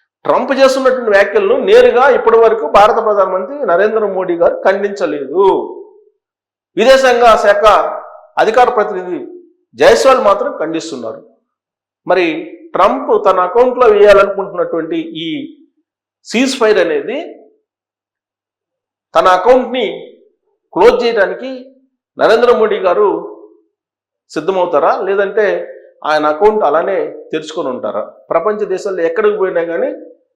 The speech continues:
ఈ యుద్ధాన్ని నేనే ఆపానని చెప్పి ఆయన చెప్పుకుంటున్నటువంటి క్రమంలో రాబోయేటువంటి రోజుల్లో భారతదేశం ఈ ట్రంప్ కారణంగా ఎలాంటి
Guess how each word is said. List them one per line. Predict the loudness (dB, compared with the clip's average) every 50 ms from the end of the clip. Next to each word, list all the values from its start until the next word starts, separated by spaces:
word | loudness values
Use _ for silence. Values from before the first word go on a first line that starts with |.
| -10
ఈ | -4 0
యుద్ధాన్ని | 2 2 4 4 2 4 4 2
నేనే | 0 0 0 0 2 2
ఆపానని | 0 0 -2 -4 -6 -6 -6 -6 -6 -8
చెప్పి | -10 -12 -8 -4 -2
ఆయన | -2 0 -2 -2 -2 -2 -4 -4 -6 -12 -14 -6 -4
చెప్పుకుంటున్నటువంటి | -4 -4 -4 -6 -10 -8 -8 -6 -6 -6 -6 -8 -12 -12
క్రమంలో | -8 -6 -6 -4 -4 -4 -2 -2 -2 -2 -2 -4 -12 -16 -20 _ _ _ _ _ _ _ _ _ _ _ -2
రాబోయేటువంటి | 0 2 4 6 4 4 4 4 2 2
రోజుల్లో | 2 -2 -2 0 -2 -2
భారతదేశం | 0 0 0 0 0 0 -2 -2 -2 -2 -2 -2 -4 -4 -4 -6 -8 -12 -18 -20 _ _ _ _ _ _ -14
ఈ | -8 -4 -2 0 0 0 -2 -4 -10 -16 -12 -6
ట్రంప్ | -4 -4 -4 -4 -4 -2
కారణంగా | 0 0 0 0 -2 -8 -10 -10 -10 -12 -12 -14 -18 _ _ _ _ _ _ _ _ -8
ఎలాంటి | -4 0 2 4 4 4 2 0 -2 -4 -4